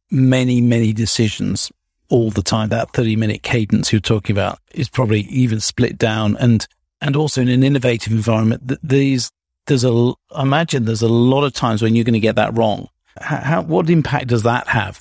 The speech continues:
Just the sheer amount of uncertainty is going to lead people to be spending some time thinking, "That didn't go well," or, "I invested quite a bit of time in that, and actually we moved off that project," or whatever.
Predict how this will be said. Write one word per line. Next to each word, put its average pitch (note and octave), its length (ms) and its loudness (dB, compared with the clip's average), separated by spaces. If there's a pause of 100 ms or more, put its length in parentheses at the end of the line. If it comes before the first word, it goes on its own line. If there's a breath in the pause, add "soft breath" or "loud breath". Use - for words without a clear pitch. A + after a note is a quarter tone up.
Just - 300 -4
the C3 100 0
sheer C3+ 440 2
amount A2+ 500 2
of A2 100 0
uncertainty A2 840 0
is G2 100 -4
going A#2+ 180 0
to G#2+ 60 0
lead A#2 300 2
people - 300 -2
to - 100 -8
be G2 120 0
spending A2 520 -2
some - 120 -8
time G#2+ 220 0
thinking, G#2 400 0 (340)
"That A#2 200 -2
didn't G#2+ 160 -4
go G2+ 160 0
well," G2 320 0
or, G#2 100 0
"I G#2+ 60 0
invested G#2+ 420 -2
quite G#2 200 -2
a - 20 -6
bit G2 100 -4
of F#2+ 80 -6
time G#2+ 220 0
in G2 80 2
that, G#2 180 0
and A2+ 100 0
actually A#2+ 300 0
we G#2 120 2
moved G#2 280 0
off G2+ 140 -2
that A2+ 180 -2
project," G#2 380 -2
or A#2 60 0
whatever. A2 440 -2